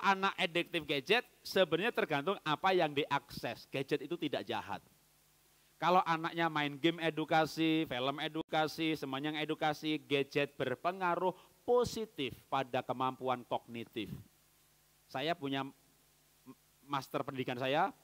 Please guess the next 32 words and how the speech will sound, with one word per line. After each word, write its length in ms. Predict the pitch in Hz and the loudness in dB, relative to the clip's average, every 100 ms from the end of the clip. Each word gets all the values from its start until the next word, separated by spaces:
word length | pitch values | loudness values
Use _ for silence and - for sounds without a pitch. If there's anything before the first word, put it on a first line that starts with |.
| _ | _
penelitian 400 | 156 147 147 143 | -4 -2 -2 -2
saya 160 | 135 156 | 0 2
adalah 160 | 151 160 | 2 0
pengaruh 320 | 139 135 139 | 0 0 -2
gadget 240 | 123 113 | -2 -2
pada 160 | - 123 | -2 -2
tujuh 320 | 117 143 170 | -4 -2 -2
perilaku 480 | 147 123 123 180 196 - | 0 0 0 0 -2 -4
dan 160 | - 127 | -8 -6
empat 240 | 123 135 | -6 -8
kemampuan. 480 | 127 123 120 117 113 87 _ _ _ _ _ _ | -6 -6 -6 -4 -6 -6 _ _ _ _ _ _
Saya 160 | _ 127 | _ -6
masukkan 320 | 127 123 135 | -6 -6 -4
dalam 160 | 127 123 | -4 -6
buku 160 | 127 | -8
Ayah 240 | 123 123 117 | -6 -4 -6
Ibu 160 | 120 | -8
Baik, 240 | 117 117 165 | -4 -2 -2
tapi 160 | 127 | -4
di 160 | 127 113 | -6 -4
bawah 160 | 110 110 | -4 -6
nggak 180 | 98 98 | -6 -8
ada. 100 | 90 80 | -10 -10
Ya, 80 | |
di 80 | 110 | -8
Gramedia 400 | 107 107 107 120 | -8 -8 -6 -6
ada 240 | 110 127 135 | -4 -6 -6
buku 240 | 101 113 | -8 -10
Ayah 240 | 104 110 | -6 -6
Ibu 240 | 117 110 107 | -6 -8 -6
Baik 320 | 107 147 135 | -4 -4 -4
itu, 160 | - | -6